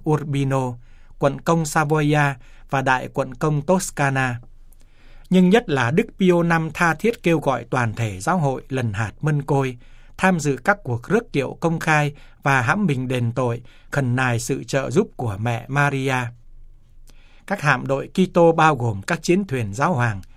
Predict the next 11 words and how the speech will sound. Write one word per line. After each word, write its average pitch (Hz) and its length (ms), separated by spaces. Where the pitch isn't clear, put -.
của 107 240
Tây 147 160
Ban 139 220
Nha, 135 300
Cộng 147 200
hòa 117 260
Venezia, 156 800
Genova, 139 600
Napoli, 135 720
Toscana, 127 760
Malta. 123 640